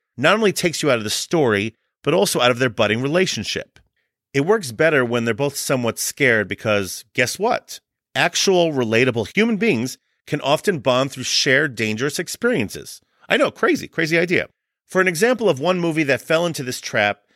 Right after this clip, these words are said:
see Night and Day, a film which kind of hurt its very central premise when Cameron Diaz's character suddenly had the action chops and fearlessness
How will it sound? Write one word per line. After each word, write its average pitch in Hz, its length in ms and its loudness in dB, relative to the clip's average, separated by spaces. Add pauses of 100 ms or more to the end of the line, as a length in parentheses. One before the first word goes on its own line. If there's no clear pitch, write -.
(100)
see - 280 -4
Night 151 260 2
and 147 160 -4
Day, 107 260 -2 (420)
a 139 80 -6
film 269 220 2
which 226 200 2
kind 196 180 2
of 151 80 0
hurt 185 340 -2
its 120 160 -8
very 170 260 0
central 147 340 -4
premise 107 540 -6 (140)
when 123 140 -6
Cameron 180 340 0
Diaz's 135 460 0
character 113 680 -2
suddenly 196 600 0
had 135 160 2
the 127 160 -10
action 143 340 -2
chops 113 420 0
and 120 160 -8
fearlessness 117 680 0